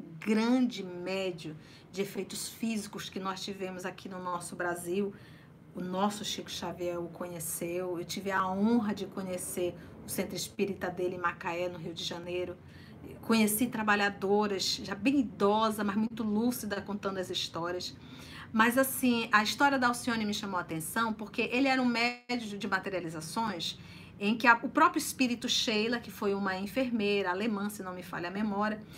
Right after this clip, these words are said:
se materializava através de, de, de Peixotinho, se materializava. Materializar é, todos poderiam vê-la. E,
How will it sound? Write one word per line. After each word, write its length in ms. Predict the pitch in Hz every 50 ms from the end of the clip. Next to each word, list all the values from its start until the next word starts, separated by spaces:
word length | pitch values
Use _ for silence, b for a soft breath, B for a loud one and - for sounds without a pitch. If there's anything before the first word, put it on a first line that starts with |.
| B B B
se 140 | - -
materializava 960 | 285 302 330 330 330 330 330 339 339 349 359 294 285 285 277 294 302 247 214
através 500 | 202 - 220 214 214 214 208 202 208 196
de, 340 | 208 202 190 190 190 185 180
de, 280 | 170 175 175 175 175 175
de 100 | 180 170
Peixotinho, 800 | - 180 - - 254 226 220 - - 240 240 254 269 277 285 B B B B
se 160 | B - 359
materializava. 880 | 311 302 349 403 392 403 381 392 392 359 392 381 269 226 262 262 277 269
Materializar 840 | 262 285 302 302 330 311 302 294 277 277 269 240 247 285 302 320 294
é, 120 | 254 254 254
todos 380 | 254 - - 359 440 453 -
poderiam 420 | - - 403 403 370 359 359 440 339
vê-la. 460 | 277 269 294 330 302 202 147 143 - - - - - - - - - - - - - - - - - - - - - - - - - B B B B B B B B B B B B B B -
E, 120 | 285 320